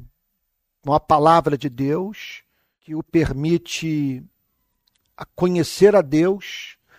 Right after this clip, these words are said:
mas sem que esse tra-, esse conhecimento transforme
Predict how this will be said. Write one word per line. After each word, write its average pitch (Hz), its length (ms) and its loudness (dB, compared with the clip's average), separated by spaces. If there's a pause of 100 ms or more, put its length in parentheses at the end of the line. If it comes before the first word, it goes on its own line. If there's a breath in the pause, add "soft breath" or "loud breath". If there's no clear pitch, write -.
(120)
mas 160 280 0
sem 202 240 -2
que 196 120 -8
esse - 160 -4
tra-, 175 240 -8
esse 180 220 -2
conhecimento 165 720 -8
transforme 175 1040 -2